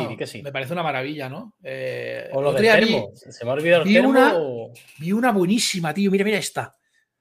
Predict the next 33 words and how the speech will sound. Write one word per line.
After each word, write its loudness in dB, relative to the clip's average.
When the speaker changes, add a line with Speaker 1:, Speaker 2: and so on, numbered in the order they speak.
Speaker 1:
Lo -6
que 0
pasa 4
que, 4
mira, 4
no 2
lo 6
hago. 2
¿Sabes -2
por 0
qué 0
no -2
lo 0
hago? -4
Porque 2
el -2
novio 2
es -2
amigo -2
de -2
un -2
colega -2
mío. -12
Y -8
si -8
viene 0
a -8
decirme -4
algo 0
o -4
ve 0
el 0
vídeo, -4